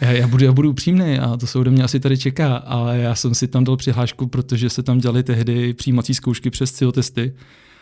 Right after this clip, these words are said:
a což bylo snad druhý rok, co vůbec to šlo v Čechách takhle dělat. Já jsem věděl, že mi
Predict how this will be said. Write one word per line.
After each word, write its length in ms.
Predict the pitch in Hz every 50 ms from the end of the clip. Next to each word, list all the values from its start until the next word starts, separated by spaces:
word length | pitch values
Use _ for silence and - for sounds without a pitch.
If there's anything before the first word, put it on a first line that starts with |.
| _ -
a 220 | - 120 120 117 117
což 180 | - 131 107
bylo 260 | 113 113 123 120 127 120
snad 240 | - 131 131 117
druhý 300 | 117 120 123 113 120 123
rok, 160 | 123 127 120 -
co 140 | - 135
vůbec 280 | 127 117 117 127 127 -
to 100 | - 123
šlo 200 | - - 123 127
v 80 | - -
Čechách 320 | - 123 - 127 123 -
takhle 240 | - 127 117 127 127
dělat. 240 | 123 123 113 117 123
Já 100 | 113 104
jsem 200 | - 127 123 123
věděl, 320 | 120 117 120 120 123 120
že 120 | 117 123
mi 140 | 123 120 117